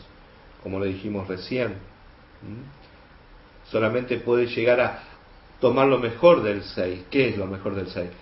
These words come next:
Ser responsable, hacete cargo de tu vida,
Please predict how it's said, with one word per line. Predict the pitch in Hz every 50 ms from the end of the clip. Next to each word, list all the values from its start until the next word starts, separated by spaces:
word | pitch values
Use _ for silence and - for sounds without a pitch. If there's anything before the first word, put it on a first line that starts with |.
| - -
Ser | - - - - 127 123
responsable, | 127 127 127 - 123 113 113 113 - 107 92 - - - 87 90 - - - - - - -
hacete | 101 98 - - 104 - - 107 -
cargo | - 104 101 101 101 101
de | 98 95
tu | 98 - 98 95
vida, | 92 87 82 - -